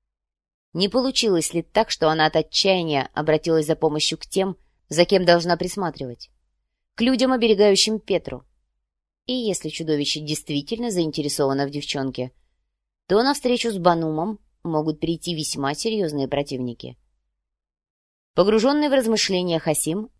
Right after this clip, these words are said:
вышел в коридор, захлопнул дверь квартиры и медленно направился к лифту. Но дороги он не видел. Перед его глазами вставали образы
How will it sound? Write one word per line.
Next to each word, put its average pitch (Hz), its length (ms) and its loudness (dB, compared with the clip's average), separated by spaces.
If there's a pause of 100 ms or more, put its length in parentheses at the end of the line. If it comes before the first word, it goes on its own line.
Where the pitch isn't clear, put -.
(120)
вышел 185 320 0
в - 80 -8
коридор, 180 480 -2 (380)
захлопнул 233 560 2
дверь 151 260 0
квартиры 170 460 0
и 233 180 -4
медленно 180 480 -2
направился 151 580 0
к - 80 -10
лифту. 151 380 -8 (540)
Но 165 160 -4
дороги 151 320 2
он 139 140 -2
не 139 120 -2
видел. 156 320 -8 (760)
Перед 208 200 2
его 240 220 6
глазами 226 420 8
вставали 214 500 8
образы 202 580 4